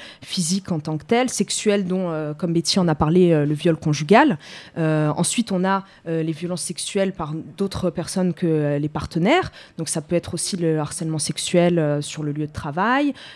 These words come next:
euh, les atteintes sexuelles autres que le viol, et également les mutilations sexuelles féminines,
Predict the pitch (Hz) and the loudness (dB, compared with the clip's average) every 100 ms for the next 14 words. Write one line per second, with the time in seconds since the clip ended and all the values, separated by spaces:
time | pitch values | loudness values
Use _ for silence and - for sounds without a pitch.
0 | - 160 156 180 175 190 170 - - - | -6 -2 2 2 0 -2 -6 -6 -10 0
1 | 190 185 180 - 156 - 151 147 202 262 | 2 2 -2 -4 -8 -2 0 4 6 8
2 | 302 _ - 220 208 175 190 247 185 180 | 6 _ 6 8 8 6 6 4 4 2
3 | - 185 165 196 - 170 - 151 - 151 | 2 4 4 0 -2 -4 2 2 2 0
4 | 143 262 330 | 6 8 8